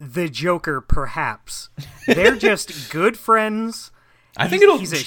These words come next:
Speaker 1: sh-
Speaker 2: keep up a little bit, a-, at least two episodes more, I bet, <laughs> before
Speaker 1: Yeah.
Speaker 2: a, a big turnaround.
Speaker 1: Imagine if, in this world, he became his Robin. Like, he's like, well,
Speaker 2: Whoa,
Speaker 1: like, he's,
Speaker 2: okay.
Speaker 1: he's,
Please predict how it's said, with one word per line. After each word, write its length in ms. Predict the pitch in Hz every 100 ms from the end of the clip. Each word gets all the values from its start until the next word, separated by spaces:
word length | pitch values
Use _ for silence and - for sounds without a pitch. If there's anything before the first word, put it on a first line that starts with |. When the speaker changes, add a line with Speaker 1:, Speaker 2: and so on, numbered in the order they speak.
| -
Speaker 1:
sh- 40 |
Speaker 2:
keep 200 | - 220
up 140 | 254 175
a 40 |
little 240 | 123 185 110
bit, 380 | 104 - - _
a-, 220 | 127 -
at 60 | 127
least 200 | 180 -
two 180 | 151 139
episodes 500 | 143 139 107 95 92
more, 300 | 101 95 104
I 100 | 95 104
bet, 500 | 104 113 147 156 135
<laughs> 0 |
before 220 | 123 165
Speaker 1:
Yeah. 320 | 202 202 202 - - - _ -
Speaker 2:
a, 180 | 104 -
a 40 |
big 220 | 113 107 101
turnaround. 680 | - 110 104 92 82 87 - _ _ _
Speaker 1:
Imagine 540 | - 196 190 220 226 247
if, 420 | 185 185 - - _ _
in 160 | 185 175
this 180 | 170 -
world, 320 | 180 180 151
he 380 | - 175 180 190
became 720 | 180 - 175 160 151 151 151
his 260 | 147 127
Robin. 540 | 123 135 131 117 107 104 _ _ _ _ _ _ _ _ -
Like, 140 | 156
he's 160 | 175 139
like, 260 | 147 -
well, 360 | 151 170 233 208
Speaker 2:
Whoa, 280 | 113 175 185
Speaker 1:
like, 180 | 208 -
he's, 160 | 220
Speaker 2:
okay. 120 | 123
Speaker 1:
he's, 140 | 156